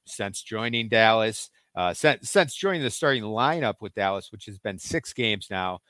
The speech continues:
he's averaging five three-point attempts per game, only hitting thirty percent. You know, what, once he, once that creeps up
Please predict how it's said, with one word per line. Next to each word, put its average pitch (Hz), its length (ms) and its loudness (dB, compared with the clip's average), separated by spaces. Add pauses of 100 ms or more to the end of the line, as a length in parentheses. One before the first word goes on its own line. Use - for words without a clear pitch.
(220)
he's 110 160 -6
averaging 104 400 4
five 92 380 0
three-point 92 360 -12
attempts 85 300 -12
per 92 100 -20
game, 92 340 -6
only 233 240 -2
hitting 127 260 2
thirty 101 260 -8
percent. - 400 -8 (380)
You 101 60 -8
know, 98 140 2
what, 143 240 0
once 180 280 0
he, 190 280 -2
once 190 240 -6
that 240 240 0
creeps 180 400 -2
up 151 260 6